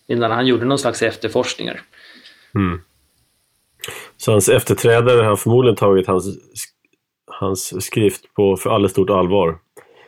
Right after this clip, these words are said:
Speaker 2: Hade de pratat med honom, eh, livslevande så hade han säkert kunnat ändra uppfattning om många av de här sakerna.
Speaker 1: Ja, hade han levt längre så hade det kanske mot,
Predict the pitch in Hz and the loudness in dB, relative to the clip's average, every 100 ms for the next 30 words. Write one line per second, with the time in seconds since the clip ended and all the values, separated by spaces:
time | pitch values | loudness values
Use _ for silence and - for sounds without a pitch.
0 | _ _ _ _ _ 113 104 104 117 104 | _ _ _ _ _ -2 2 2 2 2
1 | 120 107 101 95 90 92 87 85 82 87 | 2 4 4 2 2 2 2 0 -2 -4
2 | - - 98 - 107 92 107 104 90 95 | -8 -4 -2 0 2 2 2 0 0 0
3 | 92 104 - 95 90 87 90 - 90 90 | 0 -2 0 0 0 0 -2 -2 -8 -10
4 | - 90 - 92 92 92 _ 98 92 92 | -6 -6 -4 -6 -6 -10 _ -4 -4 -4
5 | 90 95 92 - 104 - _ _ _ _ | -8 -8 -10 -10 -16 -18 _ _ _ _
6 | _ _ _ _ _ _ _ _ _ _ | _ _ _ _ _ _ _ _ _ _
7 | _ - 175 185 190 185 175 180 180 143 | _ 2 4 4 4 6 6 6 2 0
8 | 147 202 220 196 175 175 175 175 170 170 | 0 2 0 0 0 0 0 2 4 4
9 | 160 156 175 156 156 156 147 147 | 2 -4 -4 -4 -2 0 0 -2